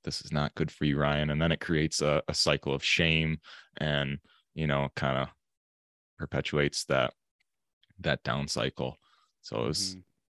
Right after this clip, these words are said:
Speaker 1: it was a, a great, great cleanse to, to do that. And then all the food that they made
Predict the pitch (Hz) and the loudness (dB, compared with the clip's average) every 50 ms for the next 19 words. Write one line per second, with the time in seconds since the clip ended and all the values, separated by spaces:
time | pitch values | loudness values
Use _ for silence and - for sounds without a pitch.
0 | _ _ _ - 80 76 80 76 73 - - 82 78 - - 80 78 73 73 73 | _ _ _ -4 -2 0 0 0 0 0 -2 -4 -4 -2 0 2 2 2 2 0
1 | - _ _ _ _ _ _ _ _ _ _ _ - 85 82 - - - - 80 | -2 _ _ _ _ _ _ _ _ _ _ _ -2 0 0 0 -2 -4 -2 -2
2 | 73 69 71 73 73 - - - - - 71 67 69 73 - _ _ _ - _ | 0 0 -2 -4 -6 -6 -8 -8 -6 -4 -2 -2 -2 -2 -6 _ _ _ -20 _
3 | _ - - 82 78 87 87 80 87 85 87 90 - - 80 80 78 80 80 80 | _ -8 -6 -4 -2 0 2 4 4 6 4 4 2 0 -2 -2 0 0 0 0
4 | 80 78 78 78 - _ _ _ _ _ _ _ _ _ _ _ _ _ _ _ | 0 0 -2 -6 -8 _ _ _ _ _ _ _ _ _ _ _ _ _ _ _
5 | _ - 82 87 90 90 87 - - - 90 87 87 90 87 92 87 - 92 92 | _ 2 4 6 6 4 4 0 0 0 2 2 4 4 2 2 2 4 4 4
6 | 92 90 90 92 95 95 95 | 4 4 4 4 4 2 2